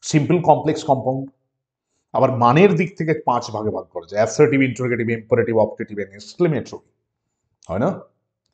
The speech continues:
তাহলে একটা জিনিস, সে অনেকগুলো ভাগ থাকতেই পারে, থাকতেই পারে, কিচ্ছু করা যায় না।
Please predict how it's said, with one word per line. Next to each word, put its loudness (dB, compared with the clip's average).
তাহলে -2
একটা -2
জিনিস, -4
সে -10
অনেকগুলো 2
ভাগ -6
থাকতেই 2
পারে, 2
থাকতেই 4
পারে, 2
কিচ্ছু 0
করা 6
যায় 4
না। -6